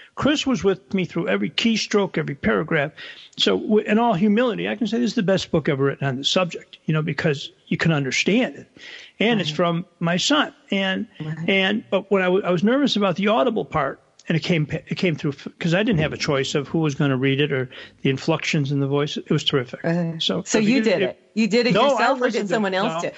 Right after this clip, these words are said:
Speaker 1: no.
Speaker 2: Oh,
Speaker 1: I, I, ne-, I
Speaker 2: okay.
Speaker 1: didn't give, I didn't have the option. And the truth of the matter is, I didn't
Speaker 2: Okay.
Speaker 1: want to.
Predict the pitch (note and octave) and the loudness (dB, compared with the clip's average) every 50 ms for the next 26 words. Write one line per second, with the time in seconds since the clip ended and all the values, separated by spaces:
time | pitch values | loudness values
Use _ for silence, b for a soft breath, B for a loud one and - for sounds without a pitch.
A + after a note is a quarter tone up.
0 | B B F#3 F#3+ G#3+ D#3+ D#3+ E3+ E3+ F3+ B3 D4+ D#4 F4 F4+ A3+ F3 D3 F#3 D4+ | B B -6 -2 0 2 2 2 2 0 0 0 0 0 0 -2 -4 -4 -2 -4
1 | F4 F4+ E4+ - D#4+ D#4 - F3+ G#3 A#3 D#4 E4+ E4+ F4 D#4+ D4+ - - G#3 G#3 | -2 -2 -2 -2 -2 -2 -2 -2 0 0 0 0 0 -2 -4 -4 -6 -8 -6 -4
2 | C4+ D#4 D#4 C#4+ D4+ D4+ C#4+ C4 A#3+ A3 F3+ E3 - - - D#3+ D3 C#3 - - | -2 0 2 2 2 0 -2 -2 0 0 0 0 -2 -6 -8 -8 -10 -10 -8 -4
3 | F#3+ G3+ G3 - B3 A#3+ A#3 A3+ G3+ G3+ G3+ G#3 A3 A3+ A3+ A3 G#3+ F3+ F#3 G3 | -4 -4 -2 -2 -2 -2 0 0 0 2 2 2 2 2 2 0 -2 -2 0 2
4 | A3 A#3 - - - - - - C4+ | 2 2 0 -4 -8 -8 -8 -8 -10